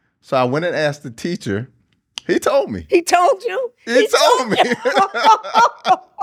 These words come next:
Speaker 1: And when he told me, I was like,
Speaker 2: Oh
Speaker 1: I was
Speaker 2: my
Speaker 1: like, and
Speaker 2: gosh.
Speaker 1: so that's science that they're doing. And he said, "Well,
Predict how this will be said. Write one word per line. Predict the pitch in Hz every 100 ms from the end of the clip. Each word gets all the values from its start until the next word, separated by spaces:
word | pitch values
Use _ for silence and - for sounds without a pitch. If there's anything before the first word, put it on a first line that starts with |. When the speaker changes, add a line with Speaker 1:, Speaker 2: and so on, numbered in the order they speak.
| 349 - - 185
Speaker 1:
And | 208 202
when | 208
he | 233 254
told | - 247 269 254
me, | 226
I | 220 233
was | 208 156
like, | 147 139 247
Speaker 2:
Oh | 254
Speaker 1:
I | 277
was | 262
Speaker 2:
my | 247
Speaker 1:
like, | -
and | 233 208 190 170
Speaker 2:
gosh. | 185
Speaker 1:
so | - 151
that's | 147 190 -
science | 220 247 214 139
that | - 117
they're | 120 110
doing. | 110 107 92 92
And | 113
he | 151
said, | - 123
"Well, | 120 135 175 180 180 190 -